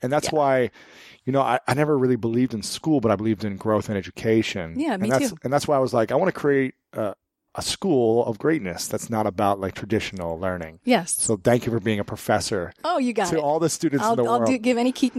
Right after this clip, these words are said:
Speaker 2: keynote talks you want.
Speaker 1: Exactly, exactly. Um, so you've been unschooling, but your parents are teachers.
Speaker 2: Yes.
Speaker 1: That's interesting. What do they think about that?
Speaker 2: Uh, they, I mean, they're so, um, obsessed with education, especially my father. My mom's obsessed with education, but in a service-oriented way. Not that my dad doesn't serve, but,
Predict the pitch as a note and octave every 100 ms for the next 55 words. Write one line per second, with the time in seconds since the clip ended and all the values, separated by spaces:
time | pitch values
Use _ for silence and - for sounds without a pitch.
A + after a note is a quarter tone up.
0 | - C4 A#3 - - G3 - D3+ C#3+ D#3
1 | C3 C3 B2 C#3 A2+ G#2 - - - C#3
2 | C#3 C3+ A3 D3+ D#3+ D#3+ D#3+ F3+ - F3
3 | D#3 C3+ - C3 - C#3+ D#3 - G#2+ -
4 | E3 F#2 - - A3+ F3 - - - -
5 | _ - - D3 - F#2+ G2 A2+ B2+ -
6 | G2 E2+ D#2+ D#2 - - - - G#3 G3
7 | F3 E3+ G3+ G3+ - G3+ G3 F#3+ G3 G#3+
8 | - - G3 F#3 F3+ F3 F3+ - - F#3
9 | F3 F3 F3 - _ _ - - - F3
10 | - - F3 F3 F3 F3+ F3+ A3 F#3+ -
11 | F3+ - F#3 F3 E3 E3+ E3+ G3 G3+ G#3+
12 | A#3 G#3+ G3 - F#3+ - F#3+ F3 F3+ F3+
13 | F#3+ F3 F3+ E3+ - F3+ E3+ - - F3+
14 | F3+ G3+ - - G#3+ G#3 G#3+ - G#3+ G#3+
15 | A3 A#3+ B3+ C#4+ A#3 - A3 G3+ F#3+ -
16 | A3+ F#3 - -